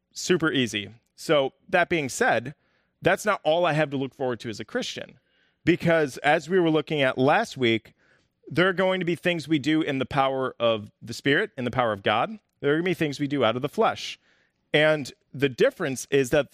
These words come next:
things, we, we saw this in First Corinthians chapter three, that we do through God's power for his glory out of an abundance of the Holy Spirit working in our lives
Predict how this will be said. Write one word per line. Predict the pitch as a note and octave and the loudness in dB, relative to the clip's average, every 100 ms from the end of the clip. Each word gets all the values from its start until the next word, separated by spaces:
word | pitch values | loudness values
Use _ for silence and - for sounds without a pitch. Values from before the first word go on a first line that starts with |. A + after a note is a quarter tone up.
| _ | _
things, | A3 F#3 D3 C3 - | 0 0 -2 -8 -10
we, | D3+ D#3 | -8 -6
we | C#3+ | -6
saw | - D#3 | 0 0
this | C#3+ C#3 | 0 -4
in | |
First | B2+ C3 - | -6 -6 -6
Corinthians | B2+ A#2 A2+ A2 | -8 -6 -8 -4
chapter | A#2 A2+ A2 | -2 -2 -6
three, | - F#3+ C3 C#3 - _ _ _ _ _ | -4 0 2 0 -6 _ _ _ _ _
that | B2 D3 D3 | 0 2 2
we | D3 | 0
do | C3 D3+ D3 D3+ | 2 0 0 -2
through | - D#3+ E3+ | -2 0 2
God's | D#3 D3 C#3+ | 4 2 0
power | - D#3 C#3+ | -2 0 0
for | B2 C#3 | -2 -4
his | C3 D3+ A#2+ | -2 -4 -2
glory | C#3 G3+ D3+ G#2+ A#2+ - _ | 0 2 2 0 -2 -6 _
out | C#3+ D3+ D#3 | 0 0 -2
of | C3+ - | -6 -4
an | C3 | -2
abundance | A#2+ C3 D#3 E3 C3 | 0 0 0 -4 -6
of | C#3 | -4
the | B2+ | -2
Holy | B2+ B2+ | 0 -2
Spirit | A#2+ C3+ B2 | -2 -2 -2
working | A#2+ A#2+ A#2 | -2 -4 -4
in | |
our | A2 | 0
lives | C#3 A3+ C#3+ E3 | 0 2 0 -2